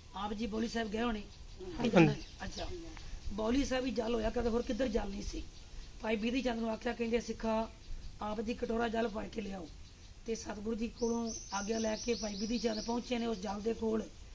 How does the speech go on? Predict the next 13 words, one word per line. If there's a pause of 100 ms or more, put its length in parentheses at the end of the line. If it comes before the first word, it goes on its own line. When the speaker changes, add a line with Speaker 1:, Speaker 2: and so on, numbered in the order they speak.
(400)
Speaker 1:
ਕਟੋਰਾ
ਜਲ
ਭਰ
ਕੇ
ਲਿਆਂਦਾ
ਹੈ। (440)
ਸਤਿਗੁਰੂ
ਨੇ
ਗੀਝੇ
ਵਿੱਚ
ਰੱਖਿਆ
ਸੀ
ਕੇਸਰ